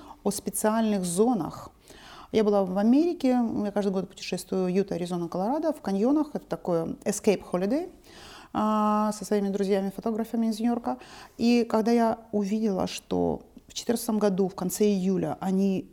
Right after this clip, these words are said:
приняли этот закон, я поняла, что все, с Донбассом попрощались, потому что его назвали специальными зонами, а, назвали нас ато в этот момент. И, вернувшись в Киев, я сказала: «Ну окей, если мы с-, стали, э,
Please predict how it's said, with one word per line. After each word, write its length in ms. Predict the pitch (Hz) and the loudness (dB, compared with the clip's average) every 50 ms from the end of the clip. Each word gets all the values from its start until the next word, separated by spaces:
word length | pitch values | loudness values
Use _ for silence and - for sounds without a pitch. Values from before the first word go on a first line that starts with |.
| - | -6
приняли 340 | - 190 190 190 190 185 185 | -2 0 2 2 2 0 0
этот 200 | 180 - 180 170 | 0 -2 -4 -2
закон, 320 | - 180 - - 269 277 | -4 -6 -2 2 2 2
я 80 | 247 196 | 2 2
поняла, 440 | - - 180 190 196 214 226 226 226 | 0 -4 -4 -2 0 0 0 -2 -4
что 580 | - - - - 196 185 185 185 185 185 - - | -4 -8 -8 -4 -2 -2 0 -2 -2 -4 -6 -8
все, 240 | - - - 175 156 | -12 -8 -8 -8 -6
с 40 | |
Донбассом 400 | 160 175 196 190 240 233 - 202 | -4 -6 -2 -2 -2 -2 -2 -6
попрощались, 560 | 170 180 - 185 185 - - 294 269 208 190 - | -6 -6 -8 -8 -8 -4 -2 -2 -2 -2 -2 -4
потому 260 | - - 190 196 196 | -8 -6 -4 -4 -4
что 140 | - - 190 | -2 -2 -2
его 180 | 190 185 190 | -2 0 -2
назвали 400 | 190 185 180 185 190 180 175 175 | -2 -2 -2 -2 -2 -2 -2 -4
специальными 560 | 165 - - 190 - - 185 170 170 165 165 | -6 -6 -8 -8 -6 -4 -4 -2 -2 -4 -6
зонами, 500 | 180 180 226 294 359 370 339 349 349 330 - - - - - - - | -4 0 0 0 0 0 -2 -2 -2 -4 -4 -8 -18 -18 -20 -8 -4
а, 400 | - 202 202 190 190 190 190 185 | 0 0 2 2 2 2 0 2
назвали 420 | 196 208 202 185 202 202 202 190 185 | 2 0 0 0 2 0 2 0 0
нас 240 | 185 180 165 - - | -2 -4 -4 -6 -6
ато 460 | - 185 - - 240 254 330 349 - - - | -6 -8 -2 -2 0 0 0 -2 -6 -10 -8
в 100 | 220 190 | -6 -4
этот 180 | 214 - - - | -4 -4 -2 -2
момент. 400 | 220 220 226 226 233 240 240 233 - - - - - - _ _ | 0 2 4 4 4 2 2 0 -4 -16 -18 -20 -20 -20 _ _
И, 400 | 214 220 220 220 214 214 220 208 - | 0 0 2 2 4 2 2 2 0
вернувшись 440 | - 214 220 233 226 233 - 220 - | -2 0 2 2 0 0 -4 -6 -4
в 20 | |
Киев, 240 | - 277 277 262 214 | 0 0 2 2 2
я 80 | 202 | 0
сказала: 300 | 196 - - 202 196 190 | -2 -4 -4 -2 -2 0
«Ну 140 | 202 233 262 | 0 0 -2
окей, 280 | 262 - - 170 143 - | -2 -4 -6 -6 -6 -2
если 300 | - 208 208 - - 214 | -2 -2 -2 -2 -2 -2
мы 280 | 214 214 208 202 202 202 - | -2 0 -2 -4 -6 -10 -14
с-, 140 | - - - 170 165 - | -18 -16 -16 -16 -16 -16
стали, 520 | - - - 202 185 185 185 170 160 - - - _ | -18 -6 -2 -2 0 0 -2 -2 -4 -6 -10 -14 _
э, 140 | - - | -12 -12